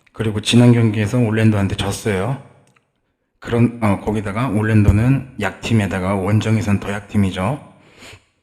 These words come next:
또 지겠어 하고 리벤지 하겠지 하다가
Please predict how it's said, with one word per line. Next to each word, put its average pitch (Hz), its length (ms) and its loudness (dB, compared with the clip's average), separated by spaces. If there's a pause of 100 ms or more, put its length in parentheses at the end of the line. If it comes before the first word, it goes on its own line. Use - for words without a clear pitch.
(140)
또 160 100 -12
지겠어 120 480 -2
하고 120 480 -2
리벤지 113 400 0
하겠지 117 480 -6
하다가 110 800 -6